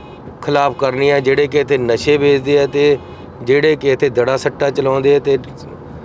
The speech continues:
ਜਿਹੜੇ ਕਿ ਇੱਥੇ ਰੇਹੜੀਆਂ ਵਾਲਿਆਂ ਤੋਂ ਪੈਸੇ ਲੈਂਦੇ ਆ, ਥ੍ਰੀ ਵੀਲਰਾਂ ਤੋਂ ਪੈਸੇ ਲੈਂਦੇ। ਉਹ ਮੈਂ ਇੱਕ ਇੱਥੇ ਕਰਨਾ ਚਾਹੁੰਦਾ ਹਾਂ, ਇੱਕ ਸਾਫ਼ ਸੁਥਰਾ ਪ੍ਰਸ਼ਾਸਨ ਤੇ ਨਾਲ ਇੱਥੇ ਪੜ੍ਹਾਈ ਦੇ ਵਸੀਲੇ ਨਹੀਂ ਹੈ, ਕੋਈ ਸਰਕਾਰੀ ਇੱਕ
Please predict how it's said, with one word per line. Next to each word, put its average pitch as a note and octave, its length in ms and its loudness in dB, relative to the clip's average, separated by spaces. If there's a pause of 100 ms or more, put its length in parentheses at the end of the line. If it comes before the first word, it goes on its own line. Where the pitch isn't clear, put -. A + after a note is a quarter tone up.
(200)
ਜਿਹੜੇ D3+ 300 2
ਕਿ D3 220 2
ਇੱਥੇ C#3 280 2
ਰੇਹੜੀਆਂ C#3 340 4
ਵਾਲਿਆਂ C3 180 2
ਤੋਂ B2 140 0
ਪੈਸੇ B2+ 400 0
ਲੈਂਦੇ D3 360 2
ਆ, C#3 40 2
ਥ੍ਰੀ C#3+ 280 0
ਵੀਲਰਾਂ D3+ 300 2
ਤੋਂ C#3+ 140 0
ਪੈਸੇ C#3 320 0
ਲੈਂਦੇ। C3+ 340 0 (600)
ਉਹ F3 320 2
ਮੈਂ D3+ 280 2
ਇੱਕ D#3 260 -2
ਇੱਥੇ D3 440 2
ਕਰਨਾ B2 360 0
ਚਾਹੁੰਦਾ B2 340 0
ਹਾਂ, C3 80 2
ਇੱਕ C3+ 120 0
ਸਾਫ਼ A#2+ 340 0
ਸੁਥਰਾ A#2+ 340 0
ਪ੍ਰਸ਼ਾਸਨ A2+ 600 -2 (600)
ਤੇ F3+ 120 4
ਨਾਲ D3+ 440 2
ਇੱਥੇ D3+ 560 2 (520)
ਪੜ੍ਹਾਈ D3 380 2
ਦੇ D3 320 4 (100)
ਵਸੀਲੇ D3 480 0
ਨਹੀਂ D3+ 260 2
ਹੈ, C#3+ 80 2
ਕੋਈ C3+ 160 0
ਸਰਕਾਰੀ C3 600 0
ਇੱਕ C3+ 360 0